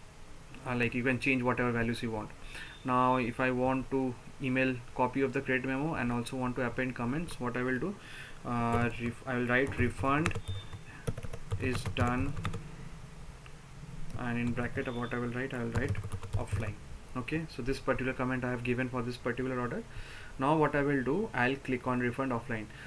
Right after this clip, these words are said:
So since it's an offline payment, so that's why it is coming only a refund offline. If it would have been an online payment, then you'd have got a refund online mo-, mode.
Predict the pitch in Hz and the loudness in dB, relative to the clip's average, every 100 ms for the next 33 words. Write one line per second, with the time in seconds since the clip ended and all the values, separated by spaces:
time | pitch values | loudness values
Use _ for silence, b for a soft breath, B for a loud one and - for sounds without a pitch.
0 | B - 139 175 156 151 165 143 127 123 | B -4 0 0 0 2 4 4 4 4
1 | 156 156 156 151 185 - 127 120 - 139 | 4 6 6 4 2 0 0 2 2 2
2 | 131 - 123 123 123 123 156 131 123 123 | 2 0 0 2 2 2 2 0 0 2
3 | 135 120 113 - 113 B B - - 139 | 2 2 0 -4 -6 B B -6 -2 0
4 | 135 127 131 127 139 139 127 131 143 160 | 0 2 2 4 2 2 4 6 6 6
5 | 160 170 185 156 135 127 123 123 127 120 | 6 4 4 4 2 2 0 0 2 2
6 | 175 202 B - 131 147 151 135 123 117 | 2 0 B -2 0 0 2 4 4 4
7 | 110 107 - - - 117 | 2 -2 -6 -6 -2 -2